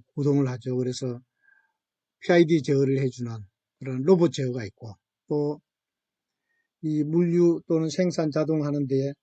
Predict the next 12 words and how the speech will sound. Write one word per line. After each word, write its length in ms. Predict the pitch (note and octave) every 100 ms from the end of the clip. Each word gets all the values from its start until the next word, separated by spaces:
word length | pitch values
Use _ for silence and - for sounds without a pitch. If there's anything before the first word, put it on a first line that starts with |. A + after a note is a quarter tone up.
| _ _ _ C#3+
여러 280 | C#3+ D3
서버 280 | D#3 G3+ E3
모터들이 600 | D#3 C#3 C#3+ B2 C3 C#3
많이 380 | B2+ A#2 B2+ B2+
사용되죠. 520 | - B2+ B2 A#2 - _
그래서 260 | B2+ A#2 C3
위치 340 | C#3 C3 - C#3
제어를 260 | C3+ C3
하거나 260 | B2+ B2+ B2+
속도 300 | - C#3+ D#3
제어를 240 | C#3 C3
해주는 300 | B2+ A#2+ A#2